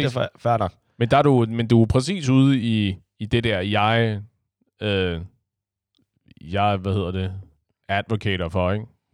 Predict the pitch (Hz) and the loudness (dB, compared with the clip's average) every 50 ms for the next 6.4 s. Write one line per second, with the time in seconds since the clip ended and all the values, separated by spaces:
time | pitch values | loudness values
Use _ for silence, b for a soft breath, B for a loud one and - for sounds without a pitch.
0 | _ _ _ - 98 95 107 104 104 98 80 98 - 110 104 101 101 107 113 110 | _ _ _ -12 -6 -4 -2 -2 -2 -4 -6 -8 -6 -4 -2 0 0 0 0 0
1 | 104 98 107 107 - 107 104 98 90 95 98 - _ _ - - _ - - 117 | -2 -4 -4 -4 -4 -4 -4 -2 -2 -4 -8 -10 _ _ -20 -14 _ -8 -8 -8
2 | 110 - _ - 113 104 95 - 120 113 - - 233 226 190 156 - 123 - 113 | -8 -8 _ -4 -4 -4 -2 -2 -4 -4 -2 -2 -4 -4 -4 -6 -8 -2 -2 -2
3 | 107 98 107 113 110 104 104 110 107 107 - - 104 95 - 110 110 107 - - | -2 -2 -4 -4 -4 -2 -2 -2 -4 -4 -4 -4 -6 -4 -2 -2 -4 -4 -6 -8
4 | 110 110 98 82 98 98 90 b b b b b b b b b b b b _ | -8 -6 -4 -4 -4 -6 -6 b b b b b b b b b b b b _
5 | 123 120 113 107 - 120 113 113 - 117 110 107 104 98 - 98 85 87 92 98 | 4 4 4 4 4 2 2 2 2 0 0 0 0 -2 -2 -4 -4 -4 -2 -2
6 | 107 107 107 104 - - 107 98 | -2 -2 -2 -4 -6 -6 -6 -6